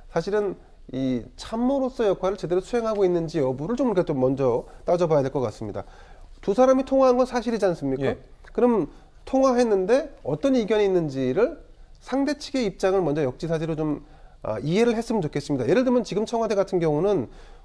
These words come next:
Speaker 1: 우리가 인사권을 가지고 있는데 당선인 측에 충분히 이 정도 노티스, 통보를 해줬으면 이 정도면 충분한 거 아닌가라고 판단할 수 있는 거고, 당선인 측에서는 "아예 인사를 하지 마라,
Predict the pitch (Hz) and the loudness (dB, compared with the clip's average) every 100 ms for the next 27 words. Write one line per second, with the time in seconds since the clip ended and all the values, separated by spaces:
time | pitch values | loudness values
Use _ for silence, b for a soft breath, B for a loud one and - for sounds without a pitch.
0 | B 165 202 220 226 190 147 175 214 214 | B -4 -2 0 0 0 0 0 -2 0
1 | 214 214 - - 175 226 151 113 117 185 | 0 -2 -10 -8 -2 0 0 -2 0 0
2 | 95 - b b - - 151 196 214 208 | -2 -8 b b -14 -6 -2 0 0 -2
3 | - 208 202 262 247 240 135 143 185 190 | -2 -2 0 0 2 2 0 2 2 2
4 | 185 135 135 151 139 131 107 - 220 214 | 2 2 0 -4 -4 -4 -4 -4 -2 -2
5 | 220 208 226 220 - 139 190 135 B B | -2 -4 -6 -6 -4 0 0 0 B B
6 | B 135 185 202 226 240 - 262 247 220 | B -4 -2 -2 -4 -6 -4 0 0 0
7 | 208 131 170 233 214 208 220 202 190 185 | 0 0 0 0 -2 -4 0 2 2 2
8 | 151 143 127 151 147 - B B - 254 | 2 2 2 4 2 0 B B -4 -2
9 | 285 277 254 233 220 233 226 B B B | 0 -2 -2 -4 -2 0 0 B B B
10 | - 135 247 226 170 180 220 - - 269 | -2 2 4 2 2 -2 -6 -8 -2 -2
11 | 127 175 - | 0 -2 -2